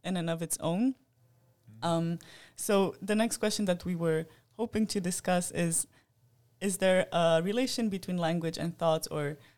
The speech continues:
Speaker 1: is it the case that we think in language or that language shapes our thoughts? Tobias, do you have anything to, to say to this?
Speaker 2: Yeah, um, I think a lot of people had something to say about this. I think it's, like, a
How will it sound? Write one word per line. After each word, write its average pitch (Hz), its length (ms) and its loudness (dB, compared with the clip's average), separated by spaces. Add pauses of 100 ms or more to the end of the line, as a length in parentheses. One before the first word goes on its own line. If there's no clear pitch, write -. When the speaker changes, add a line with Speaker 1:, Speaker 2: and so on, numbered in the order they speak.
(180)
Speaker 1:
is 170 140 -2
it 165 100 -4
the 165 80 -4
case 170 280 -4
that 156 220 -2
we 151 240 -6
think 247 400 -2
in 196 80 -2
language 160 360 0
or 156 60 -2
that 156 180 -4
language 160 300 -4
shapes - 380 -4
our 160 100 -2
thoughts? 151 500 -4 (680)
Tobias, 196 400 0
do - 100 -4
you 196 60 0
have 185 180 2
anything 180 640 -2
to, 160 300 -8 (200)
to 175 100 -20
say 170 220 -6
to 196 120 -8
this? 226 320 -6 (540)
Speaker 2:
Yeah, 190 460 0 (180)
um, 101 460 -4 (260)
I 104 60 -6
think 123 220 -4
a 101 40 -4
lot 104 180 2
of 120 100 -4
people 107 260 -8
had 107 180 -6
something 95 300 -4
to 104 100 -6
say 107 220 2
about 117 260 -4
this. 143 320 -2
I 107 100 -4
think 202 240 -6
it's, - 180 -10
like, 90 200 -4
a 87 380 -2